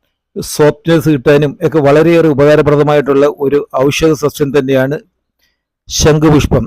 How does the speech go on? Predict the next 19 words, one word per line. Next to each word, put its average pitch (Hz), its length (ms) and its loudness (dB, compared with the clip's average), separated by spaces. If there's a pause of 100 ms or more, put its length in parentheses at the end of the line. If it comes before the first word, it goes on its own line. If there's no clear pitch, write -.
(200)
അതുപോലെ 156 340 2
തന്നെ 147 180 0 (240)
ഇതിൻ്റെ 151 260 -2 (100)
ജ്യൂസ്, 143 400 -2
അതായത് 147 280 0 (140)
വെള്ളത്തിലിട്ട് 147 600 0 (340)
തിളപ്പിച്ച് 143 480 0 (140)
ആ - 20 2 (100)
ഒരു 156 180 2
വെള്ളം 139 300 2 (880)
വെറും 170 220 4
വയറ്റിൽ 175 300 2
കുടിച്ചു 151 300 2
കഴിഞ്ഞാൽ 147 340 2
നിങ്ങളുടെ 147 320 2 (180)
പ്രമേഹത്തിനും 151 680 0
ഇത് 143 140 0
വളരെയേറെ 143 460 2 (100)
ഗുണകരമാണ്. 143 540 0